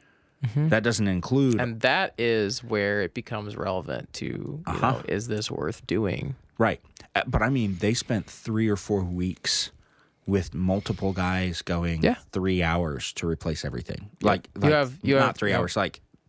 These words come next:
Speaker 2: thirty to thirty-five hours a
Speaker 1: Yeah,
Speaker 2: week.
Speaker 1: you have a team of guys doing that. So, like, that,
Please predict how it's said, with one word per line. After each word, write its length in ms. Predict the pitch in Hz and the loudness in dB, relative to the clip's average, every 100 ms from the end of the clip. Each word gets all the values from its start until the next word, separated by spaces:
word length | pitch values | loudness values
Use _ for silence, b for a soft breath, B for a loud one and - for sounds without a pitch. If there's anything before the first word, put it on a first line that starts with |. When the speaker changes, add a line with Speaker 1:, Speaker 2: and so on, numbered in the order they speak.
| _ _ _ _ _ | _ _ _ _ _
Speaker 2:
thirty 480 | _ _ 120 107 101 | _ _ 2 2 0
to 80 | 90 | -2
thirty-five 500 | 98 107 101 98 92 | 0 0 2 0 0
hours 280 | 87 87 - | 0 -2 -2
a 60 | 80 | 2
Speaker 1:
Yeah, 140 | 202 | 2
Speaker 2:
week. 160 | 180 - | 2 0
Speaker 1:
you 100 | 147 | 2
have 320 | 143 131 127 | 4 2 0
a 140 | 117 110 _ - | -2 -2 _ -8
team 360 | - 170 202 | -2 2 2
of 100 | 196 | 2
guys 320 | 156 123 120 113 | 2 2 2 2
doing 220 | 117 104 | 0 2
that. 200 | 104 - | 0 0
So, 220 | 120 110 | 0 0
like, 300 | 107 104 - | 0 -2 0
that, 260 | - 127 | 0 0